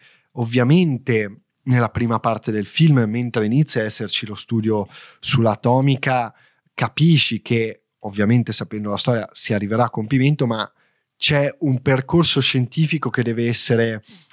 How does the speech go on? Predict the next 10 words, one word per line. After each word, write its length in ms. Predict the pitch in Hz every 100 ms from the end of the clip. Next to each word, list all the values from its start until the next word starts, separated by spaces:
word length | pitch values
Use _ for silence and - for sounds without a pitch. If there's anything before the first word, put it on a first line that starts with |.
| _ - - -
eh, 420 | 131 123 117 113
completato, 760 | - 127 123 123 110 98 104 92 _ - - 131
e 120 | 143
lo 100 | 165 202
capisci 420 | 214 170 139 127
soprattutto 540 | 139 170 - 202 214
quando 380 | - 143 135 127
c'è 220 | - 120
quella 320 | - 139 143
riunione 920 | 143 151 147 143 113 104 101 107 117